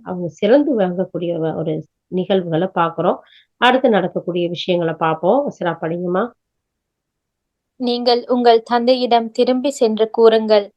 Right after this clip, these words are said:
Speaker 2: 'எங்கள் தந்தையே, திண்ணமாக உங்கள் மகன் திருடிவிட்டார். அவர் திருடி-, திருடியதை நாங்கள் பார்க்கவில்லை. ஆனால் எங்களுக்கு தெரிந்த-,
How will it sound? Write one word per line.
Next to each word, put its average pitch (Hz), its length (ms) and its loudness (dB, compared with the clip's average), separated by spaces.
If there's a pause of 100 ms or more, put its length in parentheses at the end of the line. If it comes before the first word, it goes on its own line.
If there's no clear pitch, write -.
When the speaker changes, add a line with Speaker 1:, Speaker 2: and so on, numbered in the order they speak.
(320)
Speaker 2:
'எங்கள் 226 360 4
தந்தையே, 226 760 0
திண்ணமாக 254 600 2
உங்கள் 240 340 4
மகன் 226 460 -2
திருடிவிட்டார். 220 800 0 (380)
அவர் 240 340 6
திருடி-, 262 460 0 (180)
திருடியதை 262 680 4
நாங்கள் 226 520 0
பார்க்கவில்லை. 214 800 0 (260)
ஆனால் 208 520 2
எங்களுக்கு 220 720 2
தெரிந்த-, 247 600 2